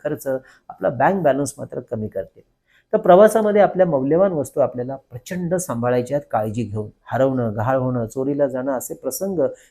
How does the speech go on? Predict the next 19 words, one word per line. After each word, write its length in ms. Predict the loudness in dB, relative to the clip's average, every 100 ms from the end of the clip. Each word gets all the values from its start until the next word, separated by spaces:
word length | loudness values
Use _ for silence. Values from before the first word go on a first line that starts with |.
| _ -2
वीस 260 | 0 0
ऑगस्टपर्यंत 760 | -2 -2 0 0 0 0 0 0 -2 -4 -12 -12
जरा 140 | -6 -6
काटेकोरपणे 720 | -4 -4 -4 -6 -6 -8 -10
सांभाळा, 380 | -12 -14 -16 -14 -8
लक्ष 260 | -6 -8
द्या. 140 | -16 -16 _ _ -4
भाग्यस्थानावरील 760 | -2 0 -2 -2 0 2 0
मंगळ 320 | 0 -2 0 2
ग्रहाची 480 | 0 -2 -6 -8 -8 -8 0
दृष्टी 400 | 0 0 -10 -14 _ _ _ -6
व्यावसायिक 500 | -2 0 2 2 2
मंडळींना 580 | -4 -6 -6 -8 -12 -18 _ _ _ _
व्यवसायातील 640 | -2 0 2 2 2 -2 -4
धाडसी 460 | -4 -4 -4 -2 -2
निर्णय 500 | -2 -2 0 0 -2 -8 _ _ _
घ्यायला 480 | -10 -2 0 2 0 -2 -10 _ -4
उद्युक्त 520 | -4 0 0 0 -2
करतील. 380 | -4 -6 -8